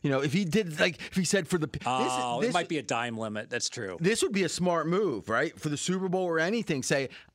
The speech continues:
Speaker 1: "I want the people to take back," 'cause people are not price sensitive. If you're listening and you're not price sensitive to odds, you're making a gigantic mistake.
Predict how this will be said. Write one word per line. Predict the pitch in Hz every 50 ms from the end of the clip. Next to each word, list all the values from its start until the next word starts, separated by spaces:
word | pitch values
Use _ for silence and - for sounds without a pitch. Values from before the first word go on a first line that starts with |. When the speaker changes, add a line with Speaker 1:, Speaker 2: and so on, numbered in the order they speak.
| _ -
Speaker 1:
"I | 147 170 196
want | 196 185 190 180 -
the | - 131
people | - - - 170 214 208 156 185 202 190
to | 151 143
take | - - - 190 185 156 127 120 110
back," | 165 160 170 175 175 170 - - - - - -
'cause | - 202 160 -
people | - - 247 320 - 294 254 208
are | 180
not | 180 180 165 -
price | - - 165 156 143 -
sensitive. | - 156 139 127 - 101 98 101
If | 107 117 110
you're | 143 180 233
listening | 233 240 214 196 - - 190 180 180 175 131
and | 139 135
you're | 131 151 170
not | 180 180 165 - -
price | - - 165 180 175
sensitive | - - 165 151 143 - 143 143 143 131
to | 135 147 - -
odds, | 123 120 110 104 101 104 92 - - - - - -
you're | 147 143
making | 147 143 113 139 131
a | 120
gigantic | 104 - 117 110 92 87 123 123 123 123 120 117 104 - - -
mistake. | - 117 113 - - - 110 98 90 - - -